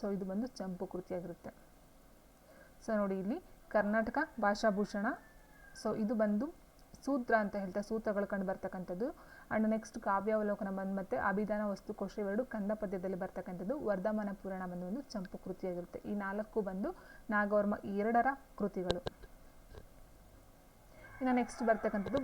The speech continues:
ಬಸವೇಶ್ವರರು. So ಬಸವೇಶ್ವರ ನಿಮ್ಗೆ ಗೊತ್ತೇ ಇದೆ, ಕೂಡಲ ಸಂಗಮ ದೇವರ ಒಂದು ಕ-, ಇದು ಅಂಕಿತನಾಮ ಅಂತ ಹೇಳ್ಬಹುದು. So ಸಾವಿರದ ನೂರ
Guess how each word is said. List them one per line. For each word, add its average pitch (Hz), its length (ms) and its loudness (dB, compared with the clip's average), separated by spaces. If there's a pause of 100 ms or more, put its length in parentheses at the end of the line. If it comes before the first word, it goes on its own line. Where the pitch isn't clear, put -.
ಬಸವೇಶ್ವರರು. 202 920 4 (680)
So - 120 0 (100)
ಬಸವೇಶ್ವರ 240 420 2
ನಿಮ್ಗೆ 226 140 4
ಗೊತ್ತೇ 214 260 4
ಇದೆ, 226 140 6
ಕೂಡಲ 226 360 4
ಸಂಗಮ 214 440 2
ದೇವರ 214 260 4
ಒಂದು 208 260 6 (240)
ಕ-, 202 240 4
ಇದು 214 140 4
ಅಂಕಿತನಾಮ 202 600 2
ಅಂತ 208 100 0
ಹೇಳ್ಬಹುದು. 196 500 -2 (360)
So 226 100 2
ಸಾವಿರದ 214 380 8
ನೂರ 214 220 6